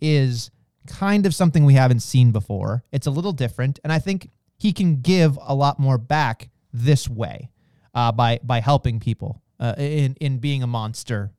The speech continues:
babyface instead of a monster heel that everybody could be, uh, afraid of. However, additionally to my hope, this is really my hope here.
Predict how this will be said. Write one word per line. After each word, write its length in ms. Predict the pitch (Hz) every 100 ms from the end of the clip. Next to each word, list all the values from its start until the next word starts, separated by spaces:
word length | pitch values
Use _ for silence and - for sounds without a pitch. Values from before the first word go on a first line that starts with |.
| _
babyface 720 | 156 160 120 - 65 113 - -
instead 220 | 104 117
of 60 |
a 60 | 107
monster 380 | 104 101 - 95
heel 180 | 117 101
that 100 | 101
everybody 300 | 101 92 98
could 140 | 101
be, 160 | 98 -
uh, 40 | - -
afraid 280 | - 101
of. 100 | - - _ - _ _ _ _ _
However, 440 | 202 262 151 117 _ _ _ _ _ _ _ _ _ _ - - _ _ -
additionally 480 | 190 302 302 175 127
to 80 | 117
my 180 | 110
hope, 280 | 104 98 - - _ -
this 120 | 185
is 120 | 139
really 240 | 143 131
my 160 | 113 104
hope 220 | 101 98
here. 200 | 98 110